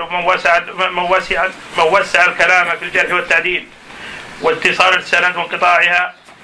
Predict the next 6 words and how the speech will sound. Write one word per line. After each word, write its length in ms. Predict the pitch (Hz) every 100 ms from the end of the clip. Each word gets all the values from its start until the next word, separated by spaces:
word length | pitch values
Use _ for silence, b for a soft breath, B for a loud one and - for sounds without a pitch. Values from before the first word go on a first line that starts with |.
| - - - - 160
ونق-، 460 | 165 180 196 175 175
ونقب 480 | 175 185 190 175 180
عن 220 | 170 175
دقائق 480 | 175 185 180 185 180
علم 240 | 180 180
العلل، 400 | 170 175 185 175